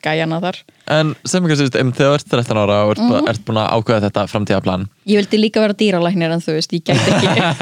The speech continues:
Speaker 2: <laughs> Get ekki gert allt.
Speaker 1: Nei, ég held að ég var sex ára þegar ég vildi það.
Speaker 2: En, eh, svona þrettán ára er kannski aðeins raunsærri, eh, mark.
Speaker 1: Mjög raunsært mark.
Speaker 2: En,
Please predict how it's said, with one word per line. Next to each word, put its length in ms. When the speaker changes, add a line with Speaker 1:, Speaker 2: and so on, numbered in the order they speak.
Speaker 2:
<laughs> 440
Get 120
ekki 100
gert 220
allt. 460
Speaker 1:
Nei, 340
ég 160
held 80
að 100
ég 100
var 80
sex 380
ára 200
þegar 120
ég 80
vildi 220
það. 300
Speaker 2:
En, 320
eh, 200
svona 320
þrettán 300
ára 80
er 40
kannski 200
aðeins 160
raunsærri, 480
eh, 200
mark. 320
Speaker 1:
Mjög 240
raunsært 380
mark. 120
Speaker 2:
En, 380